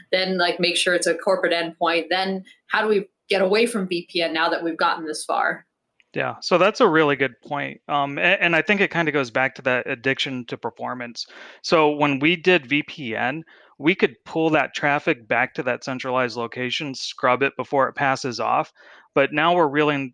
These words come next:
Speaker 2: realizing this is long-term, and we need to get those applications as quickly to their destination as possible so we don't impact performance, we don't saturate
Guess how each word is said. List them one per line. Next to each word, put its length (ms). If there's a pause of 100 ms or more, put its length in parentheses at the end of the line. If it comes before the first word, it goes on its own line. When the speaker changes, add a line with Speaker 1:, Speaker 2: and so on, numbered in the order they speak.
(140)
Speaker 2:
realizing 480
this 160
is 100
long-term, 680
and 160
we 100
need 240
to 160
get 160
those 180
applications 720
as 140
quickly 380
to 120
their 160
destination 760
as 120
possible 720
so 160
we 80
don't 220
impact 400
performance, 440
we 80
don't 200
saturate 500